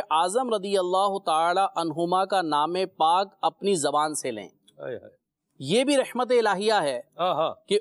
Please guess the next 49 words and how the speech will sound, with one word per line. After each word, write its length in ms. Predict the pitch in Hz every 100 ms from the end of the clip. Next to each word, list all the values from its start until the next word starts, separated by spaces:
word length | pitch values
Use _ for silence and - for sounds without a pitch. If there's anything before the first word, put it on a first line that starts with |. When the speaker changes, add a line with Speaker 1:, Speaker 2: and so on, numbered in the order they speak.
| -
Speaker 1:
اس 240 | 202 -
نے 120 | 240
ہمیں 360 | 190 170 196 233 -
اپنے 340 | 180 202 220
محبوبوں 760 | 196 170 - 170 190 190 220 208
کے 260 | 214 226
ذکر 460 | 165 - 214 269 208
کی 240 | 202 240 226
اجازت 480 | 208 202 226 220 147
دی 180 | 127 95
ہے۔ 60 | - 147
Speaker 2:
واہ، 240 | 180 170
واہ، 300 | 127 131 113
واہ، 260 | 107 110 101
واہ، 260 | 104 98
واہ۔ 160 | 98 98
Speaker 1:
ہم 160 | 220 233 -
کس 240 | 262 -
منہ 220 | 208 226 277
سے 220 | 269 233
ان 100 | 233
میں 100 | 240
تفاضل 760 | - - 185 - 196 196 262 247
بیان 300 | 190 160 139
کریں، 180 | 131 139
یعنی 220 | 202 233
ایک 180 | 208 202
دوسرے 260 | - 233
کی 100 | 240
فضیلت 560 | - 196 214 240 - - -
ہم 100 | 226
اس 200 | 247 -
کس 160 | 247
منہ 180 | 285 285
سے 140 | 254 233
بیان 320 | 202 190 160
کریں؟ 220 | 160 175 -
Speaker 2:
صحیح۔ 160 | 143 143 - _ _
Speaker 1:
وہ 280 | 156 247 226
ہماری 420 | 175 180 196 247
شریعت 500 | 226 185 180 247 269
کے 140 | 285 277
امام 260 | 254 269
ہیں، 160 | 240 302 392 -
Speaker 2:
ہاں۔ 80 | 165
Speaker 1:
امام 240 | 175 190
اعظم 200 | 196 185
ابو 220 | 196 190
حنیفہ 280 | 170 190 220